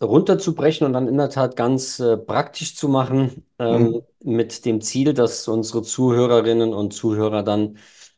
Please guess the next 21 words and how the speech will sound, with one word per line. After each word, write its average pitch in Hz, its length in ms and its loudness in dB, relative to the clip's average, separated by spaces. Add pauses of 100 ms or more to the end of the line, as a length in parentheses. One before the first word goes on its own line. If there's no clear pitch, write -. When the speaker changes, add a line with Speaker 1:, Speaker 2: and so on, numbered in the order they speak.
(120)
Speaker 1:
vielleicht - 240 -6
auch 101 100 -4
genau 110 300 6
den 131 260 4
einen 135 300 4
Impuls 131 420 4
mitnehmen 127 520 4
können. 95 360 -4 (440)
Also 117 400 4
wäre 170 400 6
es, 170 340 0
wenn 127 100 -2
ich 113 80 -4
das 120 200 -4
richtig 139 280 -6
verstehe, 135 440 4
schon 147 260 4
sehr 139 180 2
viel 160 200 0
geholfen, 165 640 0 (440)
wenn 139 540 4